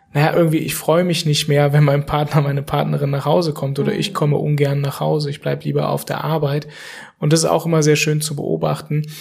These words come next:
Speaker 1: im Laufe der Zusammenarbeit mit den Paaren, dass da wirklich die Beziehung an sich einfach so richtig aufblüht. Ja.
Speaker 2: Mhm. Da würde ich gerade auch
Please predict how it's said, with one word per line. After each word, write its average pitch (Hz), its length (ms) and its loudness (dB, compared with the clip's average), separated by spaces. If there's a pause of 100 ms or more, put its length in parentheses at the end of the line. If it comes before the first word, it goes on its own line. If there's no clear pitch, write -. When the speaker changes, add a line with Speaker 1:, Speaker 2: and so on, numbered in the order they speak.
(440)
Speaker 1:
im 156 140 4
Laufe 151 320 4
der 147 120 2
Zusammenarbeit 143 640 -2
mit 147 120 -6
den 139 160 -4
Paaren, 151 340 -2
dass 135 140 -4
da 135 160 -4
wirklich 147 500 -4 (180)
die 147 140 -2
Beziehung 160 720 4
an 143 220 -2
sich 156 440 0
einfach 143 320 -8
so - 160 -6
richtig 143 380 -4
aufblüht. 151 580 -6 (400)
Ja. 151 160 -12 (140)
Speaker 2:
Mhm. 208 280 -2 (1120)
Da 202 360 0
würde 233 160 6
ich 226 140 -2
gerade 226 360 0
auch - 280 -2